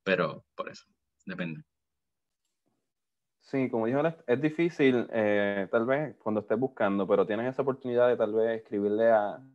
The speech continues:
Speaker 2: por ejemplo, si es N I H, toda la información de todos los miembros del lab, eso está disponible y mismo, la misma página de, de donde tú aplicas te da eso, esos recursos. En mi caso, yo tuve una entrevista primero con un postdoc,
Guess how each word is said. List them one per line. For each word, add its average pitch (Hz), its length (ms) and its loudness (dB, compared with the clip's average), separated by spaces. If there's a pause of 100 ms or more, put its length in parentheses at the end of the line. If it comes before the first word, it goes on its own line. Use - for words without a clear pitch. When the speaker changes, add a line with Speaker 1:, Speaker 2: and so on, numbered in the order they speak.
(180)
Speaker 2:
por 117 100 -2
ejemplo, 120 240 0
si 113 80 -4
es 120 80 2
N 151 160 0
I 160 220 2
H, 156 180 -12
toda 120 180 6
la 135 60 2
información 135 500 -4
de 123 120 -2
todos 120 240 2
los 147 80 -4 (120)
miembros 127 360 0
del 120 120 2
lab, 127 200 4
eso 120 140 -8
está 117 180 -2
disponible 113 680 -2 (320)
y 98 460 -2
mismo, 120 480 -4
la 104 120 -4
misma 117 260 -2
página 120 300 2
de, 110 80 2
de 104 560 -2 (440)
donde 113 220 0
tú 110 100 2
aplicas 123 400 2
te - 80 -4
da 101 160 4
eso, 104 480 -4
esos 113 220 -14
recursos. 104 440 -4 (800)
En 123 240 2
mi 123 100 0
caso, 143 680 2 (500)
yo 117 160 4
tuve 123 200 2
una 131 80 2
entrevista 135 500 2
primero 127 400 0
con 123 140 0
un 123 100 -8
postdoc, 151 560 0